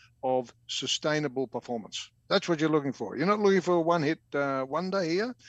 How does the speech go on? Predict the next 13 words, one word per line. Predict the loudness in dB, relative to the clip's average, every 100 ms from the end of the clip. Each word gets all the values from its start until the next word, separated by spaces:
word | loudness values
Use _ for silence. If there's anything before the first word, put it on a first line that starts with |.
| -20 -16 -4
Uh, | 0 2 2
you're | 0
looking | 0 -2
for | -8
people | -4 -2 -2
who | -4
are | -2
gonna | -2 -6
build | -6 0 2 2
businesses, | 0 -2 -2 -6 -8
gonna | -6 -4
go | 0 2 2
forever, | 2 -2 -2